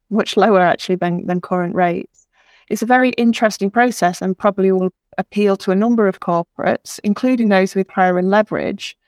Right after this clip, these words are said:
or near-term financing needs or perhaps lower credit strength. But I, I think it's clear that innovative or my, more dynamic solutions are out there to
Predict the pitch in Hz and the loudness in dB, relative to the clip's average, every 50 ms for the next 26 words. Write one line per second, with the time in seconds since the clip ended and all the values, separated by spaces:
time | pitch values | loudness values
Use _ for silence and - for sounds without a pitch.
0 | _ _ _ _ - - 190 202 202 196 196 190 - 202 202 196 190 - - 190 | _ _ _ _ 0 2 4 4 4 4 4 2 2 0 0 0 0 -2 -4 -4
1 | 180 180 - 226 226 233 240 226 240 - 240 226 220 214 220 214 196 - 185 185 | -4 0 2 2 2 2 2 0 -2 -2 0 0 2 2 0 -2 -2 0 -2 -2
2 | - 196 185 - - - - - - 190 180 180 180 180 - - 208 196 196 - | -2 -4 -4 -4 -4 -4 -4 -4 -2 0 0 0 0 -2 -2 -2 -2 -2 -2 -2
3 | - - - - - - - - - - - _ _ _ _ _ _ _ _ _ | -6 -8 -8 -6 -6 -6 -6 -6 -8 -10 -12 _ _ _ _ _ _ _ _ _
4 | _ _ _ - 196 185 151 - - _ _ - - 113 - _ _ _ - 196 | _ _ _ 0 2 2 2 0 -4 _ _ -2 -2 -2 -4 _ _ _ -8 -6
5 | - - 214 202 - - - - - - - - _ _ _ _ _ _ - - | -4 -2 -2 -2 -2 -6 -8 -10 -12 -20 -20 -20 _ _ _ _ _ _ -6 -2
6 | 285 277 254 214 202 196 202 190 - - 214 208 208 202 202 196 - - 202 190 | 0 2 2 2 2 2 2 2 2 2 2 0 0 0 -2 -4 -4 -4 -2 -2
7 | 190 190 - 175 175 180 180 180 180 180 - _ _ - 196 202 202 190 190 190 | -2 -2 0 0 0 2 2 2 0 -2 -4 _ _ -4 0 0 2 2 2 0
8 | - 185 185 185 196 214 226 208 - - - - 185 175 170 - - 185 175 175 | 0 0 0 2 2 2 2 0 -2 -4 -4 -2 -2 -2 -2 -4 -4 -4 -4 -4
9 | 175 - - - 190 185 196 202 208 208 - - 170 165 160 160 170 - - - | -4 -4 -4 -2 0 2 2 2 2 0 0 -2 -2 -2 0 -2 -4 -6 -6 -4
10 | - 175 175 170 170 170 170 165 165 165 - | -2 -2 0 0 0 0 0 0 0 -2 -4